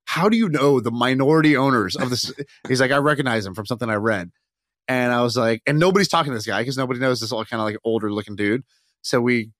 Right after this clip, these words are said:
go up to him. We're like, "Hey, you're blah, blah, blah." Normally when Ben does this, the person is so elated that somebody kinda knows them, that you're a fan of theirs. They're like, nobody's talking to them otherwise. They're kind of like, they know they're actually pretty dope,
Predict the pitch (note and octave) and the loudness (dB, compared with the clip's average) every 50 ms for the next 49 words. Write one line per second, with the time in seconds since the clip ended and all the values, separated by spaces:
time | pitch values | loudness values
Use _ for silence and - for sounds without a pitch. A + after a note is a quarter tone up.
0 | _ _ E3 D#3+ D#3+ D#3+ D#3 D3+ - D3+ C3+ D3+ D#3+ D3 C#3+ D3 D3 D3 D3 G3+ | _ _ 2 4 4 4 2 0 0 0 0 0 0 0 2 2 2 2 2 2
1 | A#3+ C#4+ C4+ B3 G#3+ F#3+ G#3+ A#3 A#3+ A3 G#3+ G3 - - D#3+ - _ F3+ G#3+ C#4 | 2 2 0 0 0 2 2 4 4 2 0 -2 -4 -12 -18 -12 _ -2 2 2
2 | D4+ B3+ G3 D3+ D3 A2 F2+ D2+ - _ _ _ _ _ _ _ _ _ _ _ | 4 4 4 2 0 0 -2 -6 -10 _ _ _ _ _ _ _ _ _ _ _
3 | _ C#3 D3 F3 A3 C#4 C#4 B3+ G3 E3 C#3 D3 C#3 C3+ C#3+ D#3 E3 D#3+ D3 C#3+ | _ 0 2 4 4 4 4 4 4 6 4 4 2 2 2 2 2 4 4 2
4 | D3+ C#3 D3+ G3 F#3+ - - D3 - E3 D#3 - E3+ D#3 C#3 - - - F3+ G3+ | 2 2 2 0 0 0 -2 -2 0 -2 -2 0 -2 -2 -2 -4 -2 0 0 0
5 | A3+ - D#3+ D3+ C#3 C3 C3 C3+ C3 A#2 G#2+ - - _ _ _ _ _ _ _ | 0 0 2 2 2 2 2 0 0 -2 -6 -10 -14 _ _ _ _ _ _ _
6 | _ _ _ _ _ E3+ E3 D#3+ - - G3 G3 G3 F3+ F3+ D#3+ - E3+ D#3 C3 | _ _ _ _ _ 0 0 2 2 2 2 4 4 4 2 2 0 -2 -2 0
7 | B2+ D#3 G#3 A#3+ A#3 A#3 G3 F3+ G#3+ G#3+ G#3 G3+ G#3 G3 F3 C#3+ - C3+ A2+ G#2+ | 0 0 2 2 4 2 2 2 2 2 4 4 4 2 2 0 0 -2 -4 -2
8 | - G3+ G#3 G3+ G3+ F3+ F3+ G3 F#3+ F#3+ F#3+ F#3+ F#3 E3+ C#3+ E3 C#3 C3+ C3+ C#3+ | 0 0 2 2 2 2 4 4 4 6 6 4 4 4 4 4 2 2 2 2
9 | D3 F3+ F3+ F3 E3 - - D3 D3+ D3+ D#3+ D#3+ D#3+ F3+ F#3 F#3 F3+ E3+ E3+ E3+ | 2 4 4 4 2 2 0 -2 0 0 0 2 2 2 4 4 4 4 4 4
10 | E3 E3 D#3+ C3+ D3 C#3+ - E3+ E3+ C#3+ C#3 B2 A#2 - _ _ _ _ _ _ | 4 2 2 2 0 -2 0 0 0 2 0 0 -2 -4 _ _ _ _ _ _
11 | _ _ - A#2 E3+ F3+ G3+ F#3 F#3 F#3+ G3+ F#3 G3 F3+ D#3 D3+ D#3 - - - | _ _ 0 2 2 4 4 4 4 6 6 6 6 4 4 4 2 0 0 0
12 | E3 D#3 - - D#3+ D3+ C#3 C3 C3 D3 F3+ - | 0 0 2 2 2 2 2 4 2 2 2 0